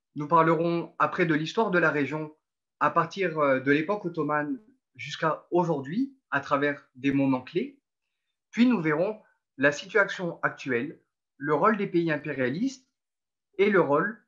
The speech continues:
euh, que nous pouvons jouer. Au niveau linguistique, le mot Palestine tire ses racines du grec ancien. Il est atté-, il est attesté depuis le cinquième siècle avant Jésus-Christ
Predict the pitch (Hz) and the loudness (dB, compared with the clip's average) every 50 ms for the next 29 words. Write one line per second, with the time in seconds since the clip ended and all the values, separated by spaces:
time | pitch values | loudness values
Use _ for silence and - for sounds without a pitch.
0 | _ _ _ _ _ _ - 151 143 143 143 139 139 - 147 143 185 233 233 - | _ _ _ _ _ _ -4 -2 0 0 0 0 0 0 0 0 0 0 -2 -2
1 | 170 190 240 240 185 160 170 147 117 113 - _ _ _ _ _ _ _ _ _ | -2 0 0 0 0 -2 -4 -4 -6 -6 -8 _ _ _ _ _ _ _ _ _
2 | _ _ _ _ _ - - - _ _ - - - _ _ - - _ _ _ | _ _ _ _ _ -20 -20 -20 _ _ -18 -18 -18 _ _ -20 -20 _ _ _
3 | _ _ _ _ _ _ _ _ _ _ _ _ _ _ - - - _ _ - | _ _ _ _ _ _ _ _ _ _ _ _ _ _ -20 -20 -20 _ _ -20
4 | - - _ _ _ _ _ _ _ - 170 160 170 180 180 233 285 269 240 214 | -20 -20 _ _ _ _ _ _ _ 2 4 4 4 4 2 4 4 4 4 4
5 | 175 160 170 160 - - - 233 233 - - - - _ _ _ _ _ _ _ | 2 -2 -4 -6 -6 -6 -6 -6 -6 -8 -12 -20 -20 _ _ _ _ _ _ _
6 | _ _ _ _ _ _ _ _ _ _ _ _ _ - - 151 160 156 165 180 | _ _ _ _ _ _ _ _ _ _ _ _ _ -8 -2 0 0 2 4 4
7 | 208 214 190 - - - 226 240 220 190 - - - 160 143 160 180 - - _ | 4 2 2 -2 -2 0 2 2 2 0 -4 -8 -6 -6 -6 -6 -6 -8 -14 _
8 | _ _ - - 226 220 - - 175 160 156 147 147 135 147 165 160 - - 247 | _ _ -6 -4 -4 -4 -2 0 2 2 2 2 2 0 0 0 0 0 0 0
9 | 226 170 156 139 135 180 180 180 180 160 - - 156 127 120 - _ _ _ _ | 0 0 -2 -2 -2 -2 -2 -2 -4 -6 -6 -8 -8 -10 -10 -12 _ _ _ _
10 | _ _ _ _ _ _ _ _ _ _ _ _ _ _ _ _ _ 160 151 147 | _ _ _ _ _ _ _ _ _ _ _ _ _ _ _ _ _ -4 0 0
11 | 160 160 175 175 165 - 185 185 - - - - 156 143 147 151 156 - 180 185 | 2 2 2 0 -2 -2 -6 -8 -8 -8 -10 -10 -6 -4 -2 -4 -2 -2 -4 -4
12 | 185 214 202 - - - 196 190 - - - 135 143 139 147 160 151 139 131 127 | -2 -4 -8 -8 -6 -6 -6 -6 -8 -8 -8 -6 -6 -6 -6 -4 -2 0 0 0
13 | 123 120 - 185 185 180 175 160 151 - 170 160 160 - - - 139 151 156 196 | -2 -4 -6 -8 -6 -6 -6 -6 -4 -4 -6 -6 -6 -8 -4 -2 0 0 0 0
14 | 208 180 165 156 139 127 123 - - - 143 190 233 - | -2 -2 -4 -6 -6 -8 -10 -12 -12 -12 -12 -12 -14 -16